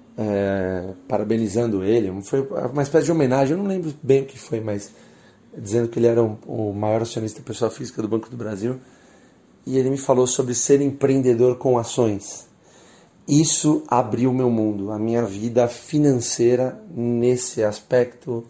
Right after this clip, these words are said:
é, mudou da água pro vinho. Foi formidável, foi absolutamente formidável. Cara, eu vou reforçar de novo. <laughs> Foi triplo formidável, pronto. <laughs> Falei.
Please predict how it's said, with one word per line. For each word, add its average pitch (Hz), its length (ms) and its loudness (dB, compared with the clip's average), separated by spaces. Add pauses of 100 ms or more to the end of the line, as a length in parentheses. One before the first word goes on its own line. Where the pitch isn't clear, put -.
(140)
é, 107 320 0
mudou 113 680 4
da 107 160 0
água 110 240 0
pro 113 240 -4
vinho. 95 360 -6 (540)
Foi - 180 4
formidável, 113 840 0 (600)
foi - 260 4
absolutamente 120 840 0
formidável. 104 600 -4 (460)
Cara, 107 280 -2
eu 101 100 -4
vou 113 160 -4
reforçar 135 680 0
de 110 140 -4
novo. 107 360 -6 (320)
<laughs> - 420 -8
Foi - 220 4
triplo 156 480 2
formidável, 113 800 2
pronto. 120 440 2 (540)
<laughs> - 540 0
Falei. 135 460 4